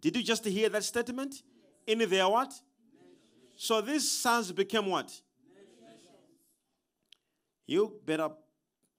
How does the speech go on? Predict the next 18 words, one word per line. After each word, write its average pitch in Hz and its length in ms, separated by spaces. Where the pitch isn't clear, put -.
pay 208 260
a 123 140
very 180 640
good 165 400
attention. 139 580
So 147 280
these 269 520
sons 220 420
became 202 380
what? 190 360
These 311 380
sons 214 540
became 196 560
nations. 185 760
Okay? 233 340
Now 156 100
let's 294 200
continue. 208 460